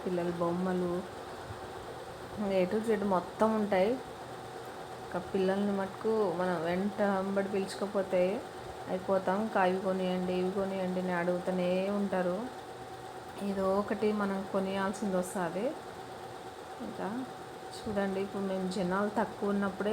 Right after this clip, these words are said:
మేము వచ్చినాము ఏమన్నా తీసుకుందామని. ఇంకా జనాలు ఇంక ఎక్కువ ఉన్నప్పుడైతే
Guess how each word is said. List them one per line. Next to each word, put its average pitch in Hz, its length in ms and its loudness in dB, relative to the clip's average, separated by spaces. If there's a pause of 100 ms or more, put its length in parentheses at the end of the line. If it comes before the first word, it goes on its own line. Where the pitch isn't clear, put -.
(140)
మేము 185 180 -2 (1400)
వచ్చినాము 196 540 0
ఏమన్నా 196 320 0
తీసుకుందామని. 202 720 2 (2250)
ఇంకా - 160 -4 (120)
జనాలు 202 440 2 (220)
ఇంక 196 180 -2
ఎక్కువ 214 360 0
ఉన్నప్పుడైతే 208 540 0